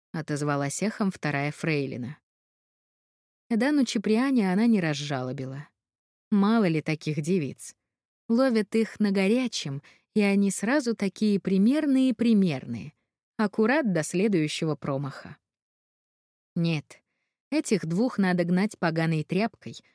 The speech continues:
просто потому что дуры. Сплетничать во весь голос там, где их может услышать кто угодно, да не просто так, а опасно сплетничать. Этим-то двум свистушкам что?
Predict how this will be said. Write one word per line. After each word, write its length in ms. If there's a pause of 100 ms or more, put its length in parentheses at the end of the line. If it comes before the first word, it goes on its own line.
(120)
просто 340
потому 360
что 240
дуры. 420 (680)
Сплетничать 840
во 160
весь 240
голос 420
там, 300
где 240
их 140
может 340
услышать 560
кто 280
угодно, 600 (580)
да 140
не 140
просто 500
так, 260 (300)
а 220
опасно 580
сплетничать. 960 (880)
Этим-то 480
двум 240
свистушкам 720
что? 360